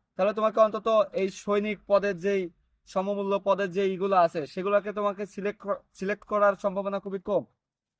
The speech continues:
সেহেতু তোমার মাসিক ইনকাম কত থাকতে হবে? কম, যত কম রাখা যায়। বাবার পেশা নিয়ে গর্ব করতে হবে। তোমার বাবা কৃষক হলেও তোমাকে হাসি মুখে বলে দে-, দিতে হবে যে, "স্যার, আমার বাবা কৃষক",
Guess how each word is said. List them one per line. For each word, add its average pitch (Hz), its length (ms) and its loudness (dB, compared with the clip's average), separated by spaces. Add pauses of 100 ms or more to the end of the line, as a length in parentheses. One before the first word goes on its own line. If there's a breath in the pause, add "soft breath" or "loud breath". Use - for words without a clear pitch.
(160)
সেহেতু 208 240 -2
তোমার 214 200 0
মাসিক 190 280 -6
ইনকাম 208 260 -4
কত 214 160 0
থাকতে 214 280 -2
হবে? 131 260 0 (200)
কম, 190 240 0 (1080)
যত 185 180 0
কম 220 260 0
রাখা 190 280 2
যায়। 156 200 2 (540)
বাবার 196 260 8
পেশা 226 300 -2
নিয়ে 226 160 -2
গর্ব 202 280 4
করতে 185 240 -6
হবে। 117 260 -2 (180)
তোমার 180 140 2
বাবা 190 240 4
কৃষক 208 300 -6
হলেও 208 380 6 (400)
তোমাকে 185 280 0
হাসি 175 260 -4
মুখে 202 200 -2
বলে 196 200 0
দে-, 190 160 0
দিতে 180 260 -2
হবে 202 180 6
যে, 190 140 -4
"স্যার, 190 180 0
আমার 190 140 -2
বাবা 180 220 2
কৃষক", 185 380 -4